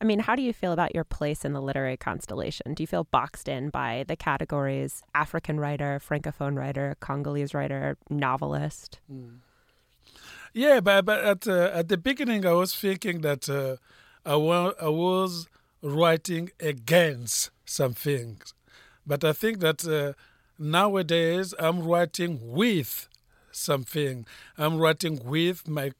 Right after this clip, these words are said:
Speaker 2: African background. I'm writing with my migrant background. And, uh, at the same time, I don't want people, like, to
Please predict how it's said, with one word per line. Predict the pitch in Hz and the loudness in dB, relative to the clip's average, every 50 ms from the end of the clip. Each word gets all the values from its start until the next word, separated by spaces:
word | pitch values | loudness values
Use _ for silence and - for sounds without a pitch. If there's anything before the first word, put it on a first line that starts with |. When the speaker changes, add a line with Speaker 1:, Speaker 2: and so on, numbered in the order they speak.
| - - | -14 -10
Speaker 2:
African | - 165 156 - 165 147 - 143 139 139 139 135 131 120 - - - - - _ - | -6 -6 -4 -4 -6 -8 -6 -6 -6 -6 -6 -8 -10 -10 -14 -20 -20 -20 -20 _ -12
background. | 123 117 143 147 131 120 127 135 143 156 175 196 202 175 | -4 -2 -2 -2 -2 -4 -4 -2 0 0 0 0 -2 -2
I'm | 151 151 156 | -2 0 0
writing | 143 139 160 160 160 156 - 175 165 160 | 0 2 4 4 2 2 0 -4 -4 -4
with | 147 143 143 139 123 135 | -4 -4 -4 -4 -6 -6
my | 135 131 131 | -8 -6 -6
migrant | 123 127 156 170 170 160 139 139 147 143 135 123 - - - | -4 0 2 2 2 2 0 -2 -4 -4 -4 -6 -10 -12 -10
background. | 127 135 143 135 120 127 143 151 165 185 202 214 208 - - - - - - - - _ - | -8 -8 -8 -8 -6 -6 -4 -2 -2 -2 -2 -4 -8 -12 -16 -20 -20 -20 -20 -20 -20 _ -10
And, | - 151 151 147 147 147 143 | -4 -2 -2 -2 -2 0 0
uh, | 147 143 143 139 139 131 127 117 - _ _ _ _ - _ _ _ _ _ _ _ _ _ - _ _ _ _ _ _ _ _ _ - | 0 2 2 0 0 -2 -4 -6 -10 _ _ _ _ -20 _ _ _ _ _ _ _ _ _ -20 _ _ _ _ _ _ _ _ _ -6
at | 190 165 147 | -4 -2 -2
the | 165 160 | 0 0
same | - 202 196 196 170 | 0 0 0 0 0
time, | - 214 220 220 202 | 2 2 2 2 2
I | 165 156 | 0 0
don't | 151 170 170 175 165 | 2 2 2 2 2
want | 170 180 185 160 _ - | 2 2 2 0 _ -4
people, | - 175 175 170 151 _ - 156 143 139 | -2 0 0 0 -2 _ -2 -2 0 0
like, | 135 139 135 139 131 - - | 0 0 0 -2 -2 -4 -6
to | - 151 147 151 151 147 143 135 | -4 -2 -2 0 0 -2 -4 -4